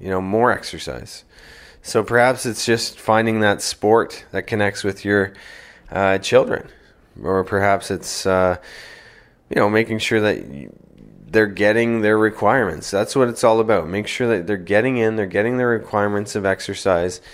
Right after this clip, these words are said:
and, uh, that you are as well. And if you are an active, healthy family, I mean, you know, you can't beat that, right? I mean, it's, it's just a great, it's rewarding to know that you put in the work, that you put in the time,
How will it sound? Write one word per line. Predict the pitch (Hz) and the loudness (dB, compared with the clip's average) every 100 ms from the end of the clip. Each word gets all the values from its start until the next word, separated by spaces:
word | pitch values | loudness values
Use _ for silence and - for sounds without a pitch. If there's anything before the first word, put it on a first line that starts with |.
| - - - - | -20 -20 -18 -8
and, | 87 90 92 | -6 -4 0
uh, | 92 90 90 | 0 2 -2
that | 78 92 82 | -2 -4 -2
you | 104 104 | 0 2
are | 95 92 | 4 4
as | 95 90 | 2 0
well. | 85 82 82 - - | 0 0 0 -6 -14
And | - 87 87 | -10 -8 -6
if | 90 87 | -8 -8
you | 95 104 101 | -4 -2 2
are | 95 95 | 2 2
an | 82 | 0
active, | 98 104 - 104 | -2 -2 -2 -2
healthy | - 104 104 107 | 0 0 0 -4
family, | - 101 101 101 101 101 - - - | 0 2 2 2 0 -2 -6 -18 -14
I | - | -8
mean, | 90 85 82 78 _ - - - - - - - - _ - | -6 -6 -8 -12 _ -16 -16 -20 -20 -20 -20 -20 -20 _ -6
you | 92 | -2
know, | |
you | 90 95 | -2 -2
can't | 120 113 101 | 2 2 0
beat | 98 - | -4 -4
that, | 78 - - | -6 -6 -8
right? | - 98 95 | -4 -2 -2
I | 87 | -4
mean, | 87 87 | -6 -6
it's, | 90 - | -8 -6
it's | 92 90 - | -6 -6 -8
just | - 110 | -6 -4
a | 101 | -4
great, | 87 98 104 107 - - - | -2 2 2 2 -2 -16 -18
it's | - - | -14 -6
rewarding | 101 98 101 110 107 104 107 104 | -4 0 4 4 4 0 -4 -8
to | - | -8
know | 95 92 95 | -2 2 2
that | 87 | 0
you | 82 | -4
put | - 120 | -2 2
in | 117 | 2
the | 107 | 2
work, | 95 95 92 - - - - | 2 2 0 -6 -20 -20 -16
that | - | -8
you | 82 | -8
put | - 131 | 0 2
in | 123 | 2
the | 113 | 0
time, | 104 92 87 90 | 0 0 0 -2